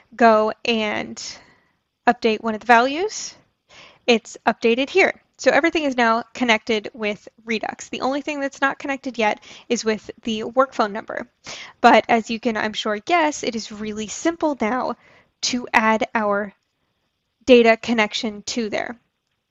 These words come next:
All we need to do is grab a selector and use it, which we've already created the selector. We just need the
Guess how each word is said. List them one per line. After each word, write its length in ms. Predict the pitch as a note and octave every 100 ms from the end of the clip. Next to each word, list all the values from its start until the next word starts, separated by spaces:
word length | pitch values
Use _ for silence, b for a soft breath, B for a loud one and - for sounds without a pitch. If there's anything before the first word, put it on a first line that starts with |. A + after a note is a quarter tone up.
| _
All 220 | - A#3+ B3
we 120 | B3+
need 200 | A#3 A3
to 120 | B3+
do 460 | A3 D4 D4 C4+ C#4+ -
is 320 | A#3 A3 - -
grab 340 | A#3+ A3 G#3+
a 320 | - A3+ G#3 -
selector 800 | - - A3+ B3+ E4 - - C4 - _ _ _ _ _ _ _ _ _ _ _ _ _ _ _ _ _ _ _ B B B B B _ _ _ _ _ _ _ _ -
and 640 | B3+ A3 G#3 G#3 G#3+ - - _ _ _ _ _ _ _ _
use 220 | D4+ E4
it, 140 | A#3 -
which 180 | C#4 -
we've 140 | D#4
already 380 | - D#4+ F4+ F4
created 320 | - F4 E4
the 80 | D4
selector. 440 | - A3+ A3 A3 A#3
We 80 | A#3+
just 240 | D4 -
need 300 | A#3+ A#3+ A#3 -
the 220 | A3+ A3